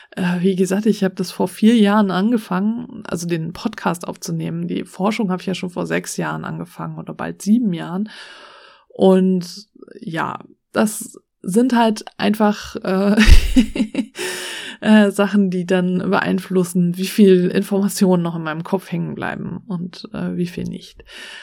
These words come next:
Aber schau mal rein, es ist ganz nett geworden. Also wenn du magst, ich hab's verlinkt. Es ist, äh, ein YouTube-Channel und der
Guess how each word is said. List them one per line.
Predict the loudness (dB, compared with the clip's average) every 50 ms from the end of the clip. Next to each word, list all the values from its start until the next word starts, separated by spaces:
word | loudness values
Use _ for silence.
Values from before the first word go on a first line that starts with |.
| -20 -18 -6
Aber | -2 2 4 4
schau | 4 4 4 2 4
mal | 4 2 2
rein, | 0 0 2 2 2
es | 0 0
ist | -2 -4 -6
ganz | -4 -4 -4 -2 -2
nett | -2 -2 -2 -2
geworden. | -2 -4 -2 -2 -2 -2 0 0 0 -2 -2 -4 -6 -10 -10
Also | -6 -6 -4 -4 -6 -6 -6
wenn | -6 -4 -4
du | -6
magst, | -6 -4 -4 -4 -6 -6 -8 -14 -20 -20 -20 _ _ _ _ _ _ _ _ _ _ -20 -20 -6 -2
ich | -2 0 0 0
hab's | -2 -2 -4 -4
verlinkt. | -4 -2 0 2 2 2 2 2 0 -4 -12 -18 -10 _
Es | -4 -4 -4 -4 -6 -10
ist, | -10 -10 -10 -12 -12 -10
äh, | -8
ein | -8 -6 -6 -8 -6 -2 0 4 4 6 4 4 2 -2
YouTube-Channel | -8 -10 -8 -6 -4 -2 -2 -2 -2 -4 -6 -2 2 2 2 2 0 _ -6 -4 -4 -2 -2 -2 -2 -2 -4 -6
und | -6 -4 -2 -2 -2 -4 -6 -10 -10 _ -6
der | -4 -4 -4 -4 -6 -6 -10